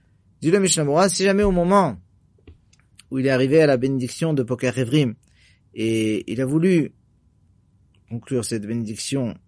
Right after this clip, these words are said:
en disant Poker Ivrim. Et par contre, à ce moment-là, il a sa langue qui a fourché et il a conclu par Malbish Haromim. Par contre, dans le laps de temps de quoi dire Shalom Alecha Rabbi, alors il s'est souvenu qu'il devait dire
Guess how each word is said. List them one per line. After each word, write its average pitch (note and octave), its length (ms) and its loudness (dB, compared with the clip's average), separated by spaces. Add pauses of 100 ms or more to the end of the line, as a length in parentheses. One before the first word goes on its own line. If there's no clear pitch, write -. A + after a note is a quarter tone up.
en A2 80 -8
disant A#2 320 -6
Poker G#2+ 360 -8
Ivrim. A#2 400 -4 (680)
Et - 20 -20
par A#2+ 120 -6
contre, F#3 180 -2
à F3+ 40 2
ce - 120 0
moment-là, F3 520 2 (1040)
il C#3 120 -2
a C3+ 120 2
sa C3+ 180 0
langue D3+ 180 0
qui C#3+ 140 -2
a B2 60 2
fourché E3 580 -2 (160)
et B2 120 -4
il A#2+ 60 0
a A#2+ 60 -4
conclu B2+ 340 -8
par A#2 160 -4
Malbish A2+ 340 -6
Haromim. B2+ 400 -4 (800)
Par A2+ 140 -8
contre, - 380 -4 (220)
dans F3 160 0
le F#3+ 100 2
laps E3 240 4
de D3+ 100 0
temps D#3 240 -2
de C#3+ 80 0
quoi C#3+ 200 -2
dire C3+ 160 0
Shalom C#3+ 280 -2
Alecha B2+ 300 -2
Rabbi, B2+ 380 0 (2250)
alors A#2 180 -2
il A#2+ 60 -2
s'est C3 180 -4
souvenu D3+ 580 2
qu'il A#2+ 220 -4
devait B2 220 2
dire A#2+ 200 0